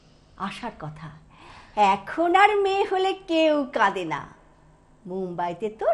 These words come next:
নয়ই। আজ নিজেদের চিনতে মেয়েরা শিখেছে। এখানে ছেলে মেয়ে সবাই ভীষণ ব্যস্ত,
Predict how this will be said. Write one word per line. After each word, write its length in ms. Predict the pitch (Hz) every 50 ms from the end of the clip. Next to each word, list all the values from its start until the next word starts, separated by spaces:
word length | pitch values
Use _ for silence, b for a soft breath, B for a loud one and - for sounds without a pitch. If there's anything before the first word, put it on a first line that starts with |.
| 539 339 247
নয়ই। 560 | 220 208 202 240 302 330 247 190 165 156 143 - - - - - _ - - _ _ _ _ _ _ _ _ _ _ _ _ _ _ -
আজ 360 | - 170 165 165 160 - - 170
নিজেদের 460 | 165 165 175 170 190 170 185 208 202 - - - -
চিনতে 400 | 277 254 202 190 185 - 214 190
মেয়েরা 360 | 170 175 175 160 160 170 160
শিখেছে। 580 | - - 202 202 - 185 165 - - 175 156 139 147 - - _ b b b b b b b b b b b b
এখানে 400 | - 240 247 - 247 254 254 247 247 247 - -
ছেলে 500 | - - - 294 269 247 240 254 247 233
মেয়ে 440 | 240 254 254 247 262 262 247 254 - - - _ - -
সবাই 460 | - - - - 330 330 349 339 339 339 - -
ভীষণ 580 | - - - 339 359 381 370 - 349 285 226 202
ব্যস্ত, 600 | 180 170 180 170 165 - - - - - 165